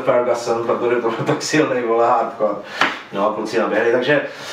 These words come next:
eh, to byl jako největší vibe, ale abych odpověděl na tu otázku, tak, eh, díky tomu, eh, jsme vlastně měli už poměrně jako dost vysoký honoráře na tu dobu, srovnatelný třeba i,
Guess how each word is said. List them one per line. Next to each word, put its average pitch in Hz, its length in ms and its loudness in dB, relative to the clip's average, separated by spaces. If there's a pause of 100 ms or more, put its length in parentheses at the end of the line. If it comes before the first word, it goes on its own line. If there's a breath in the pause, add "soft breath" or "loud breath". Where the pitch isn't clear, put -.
eh, 104 260 0
to 127 80 -2
byl 139 100 2
jako 147 180 0
největší 135 380 -2
vibe, 127 300 2
ale 127 160 2
abych 127 200 0
odpověděl 123 400 -2
na 123 120 0
tu 123 100 -4
otázku, 117 560 0
tak, 127 300 0
eh, 113 340 2 (1040 loud breath)
díky - 240 0
tomu, 180 480 2 (220)
eh, 104 40 -8 (240)
jsme 123 240 -4
vlastně 135 320 -2
měli 135 240 0
už - 80 -6
poměrně 135 420 0
jako 135 240 0 (140)
dost 127 220 -2
vysoký 123 540 -4
honoráře 120 600 0
na - 80 -4
tu 131 120 -6
dobu, 127 380 -2 (100)
srovnatelný 113 800 0
třeba - 300 -2
i, - 40 -4